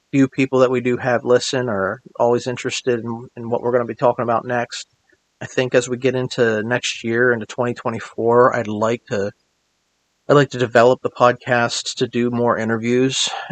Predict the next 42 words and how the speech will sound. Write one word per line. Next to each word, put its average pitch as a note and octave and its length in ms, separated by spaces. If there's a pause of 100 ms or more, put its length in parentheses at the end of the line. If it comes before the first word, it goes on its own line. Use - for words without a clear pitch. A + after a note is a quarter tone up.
and, A#2 320
uh, G#2+ 220
get A#2+ 180
some A#2+ 140
people A#2+ 440
to A#2+ 60
come A2+ 300
on A#2+ 340
the B2 100
show A#2+ 300
with C3+ 200
us - 540
and A2 260
talk B2 240
about A2+ 280
maybe A#2 260
different A#2+ 360
areas A#2+ 380
of A#2 60
expertise. - 800 (920)
Um, G#2+ 340 (380)
I'm A#2+ 100
sitting C3+ 380
here B2 280
right A#2 260
now B2 420
in A#2 100
the A#2 80
studio A#2 1000
looking B2 460
at A#2 140
a A#2+ 60
couple A#2+ 380
of, A2 240
uh, G2+ 200 (480)
we A#3+ 60
got - 160
some C3+ 180
nice A#2+ 240
bucks A#2+ 380
this - 260
year, A2+ 340